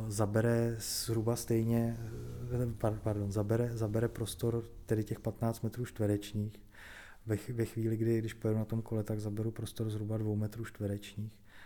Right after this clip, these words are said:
Ale stále vlastně v tom autě je často jenom jeden člověk. To znamená, že jeden člověk zabere patnáctkrát, pardon, sedm a půlkrát, eh, více prostoru než, než ten člověk na kole.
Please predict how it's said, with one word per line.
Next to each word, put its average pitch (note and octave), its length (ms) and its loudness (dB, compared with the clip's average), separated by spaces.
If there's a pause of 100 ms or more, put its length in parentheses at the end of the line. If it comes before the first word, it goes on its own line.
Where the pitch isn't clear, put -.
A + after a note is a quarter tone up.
(200)
Ale A2+ 120 2
stále A2 300 4
vlastně A2 300 0
v - 60 -6
tom A#2 180 -2
autě G#2+ 220 -2
je A2+ 40 0
často - 320 -4
jenom A2 220 4
jeden A2 200 2
člověk. G2+ 420 -4
To G#2+ 140 -8
znamená, G2+ 440 -4
že G#2+ 120 -4
jeden G#2 240 2
člověk G#2 280 -4
zabere G2+ 300 0
patnáctkrát, G#2+ 680 -2 (340)
pardon, G2 340 -2
sedm A2 320 0
a G#2+ 60 0
půlkrát, G#2+ 440 -2 (480)
eh, G#2 180 2
více G2+ 220 2
prostoru G2+ 500 -2
než, G2+ 360 -2 (920)
než G#2 100 -4
ten G#2 120 0
člověk G#2+ 200 0
na G2+ 100 2
kole. G2+ 280 0